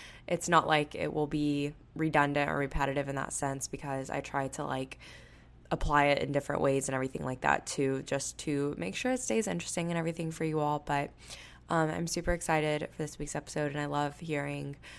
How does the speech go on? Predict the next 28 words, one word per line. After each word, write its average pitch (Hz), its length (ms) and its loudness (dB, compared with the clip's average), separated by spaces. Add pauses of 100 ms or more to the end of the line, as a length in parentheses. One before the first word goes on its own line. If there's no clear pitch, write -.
(200)
what - 480 -2
y'all 180 140 6
have 185 200 0
in, 180 220 0
on 180 220 2
your 175 120 4
fall 165 200 2
bucket 160 320 2
list 156 320 0
when 143 340 0
we 143 400 -4 (140)
share 147 320 0
everything 151 320 -2
on 151 100 -4
the - 60 -6
Instagram, 180 680 4
which 165 180 0
if - 60 -18
you're 151 100 -4
not 151 200 -2
following 160 280 2
the 165 60 0
Instagram, 156 520 -2 (540)
you 175 100 -6
should 156 240 2
follow 151 320 6
it. 151 180 2
It's - 180 -4